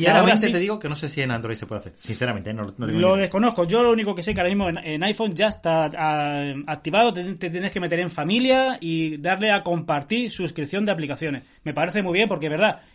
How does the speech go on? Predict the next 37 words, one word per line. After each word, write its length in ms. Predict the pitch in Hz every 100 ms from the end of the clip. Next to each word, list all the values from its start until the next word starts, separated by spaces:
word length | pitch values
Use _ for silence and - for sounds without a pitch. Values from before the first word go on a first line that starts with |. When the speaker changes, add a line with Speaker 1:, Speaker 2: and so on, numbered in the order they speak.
| -
Speaker 2:
que 160 | 175
pagando 680 | 170 - 147 143 190 208 156
una 260 | 143 160 165
sola 460 | 175 170 170 170
suscripción 640 | 165 170 - 165 226 - - - - - - -
comparte 480 | - 147 131 160 190
con 140 | 190
otra. 320 | 226 240 269 269 _ _ _
Hecho 360 | - 208 208 214
esto, 320 | 233 226 247
está 300 | 240 160 -
la 160 | 190 190
trampa 380 | 220 233 233 220
de 100 | 220
que 140 | 185
varios 280 | 165 180 185
amigos 360 | 190 233 214 -
que 440 | 151 147 147 143
os 180 | 185 170
odiáis, 340 | 160 170 208 160
pero 200 | 170 151
ha-, 300 | 139 - 147
hacéis 240 | 143 202
como 180 | - 151
que 100 | 143
sois 140 | 160
una 140 | 165 185
familia, 420 | 196 226 240 277 - -
Speaker 1:
Ujú. 100 | 104
Speaker 2:
pues 260 | 165 156 - _ - 139
se, 180 | 170 170
se 180 | - 185
pagan 300 | 185 196 202
las 120 | 185
suscripciones 500 | 190 175 202 196 196
entre 200 | 190 190
varios 360 | 196 208 220